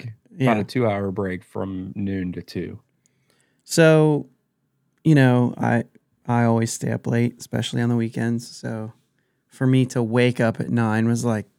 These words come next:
Speaker 1: you know, have to set an alarm. <laughs> But anyway, w-, especially with no kids in the house, I'll say that. The kids are in the house, you're up anyway.
Speaker 2: Right, right.
Speaker 1: But they're not here right now, so. Um,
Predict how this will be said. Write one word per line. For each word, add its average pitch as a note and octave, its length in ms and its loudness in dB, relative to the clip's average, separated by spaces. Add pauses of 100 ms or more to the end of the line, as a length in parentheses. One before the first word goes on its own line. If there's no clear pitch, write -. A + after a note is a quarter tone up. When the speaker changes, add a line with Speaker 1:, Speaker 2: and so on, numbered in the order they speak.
(140)
Speaker 1:
you B2 120 -2
know, G#2 220 -8 (100)
have F3 220 -10
to - 60 -20
set A#2 200 -4
an A2 60 -4
alarm. G#2+ 440 -6 (420)
<laughs> A#2 100 -2 (1160)
But D3+ 100 4
anyway, C3+ 420 2 (120)
w-, - 100 0
especially F#3+ 420 2
with F#3 140 2
no D#3 160 2
kids C3 280 -2
in A#2+ 60 0
the A2+ 60 0
house, A#2+ 280 -8
I'll B2 60 -2
say A#2 240 -4
that. G#2 220 -12
The - 80 -20
kids E3+ 240 -2
are D#3 40 2
in C#3 60 2
the A#2+ 60 2
house, A2+ 280 0
you're A#2+ 120 0
up A2 160 -2
anyway. G#2+ 320 -8 (460)
Speaker 2:
Right, G2+ 340 -4 (100)
right. F#2+ 100 -6 (260)
Speaker 1:
But - 40 -14 (100)
they're C3+ 200 -4
not A#2+ 180 -2
here A2+ 220 -6
right - 180 -16
now, - 240 -20
so. - 280 -14 (800)
Um, D#3 500 4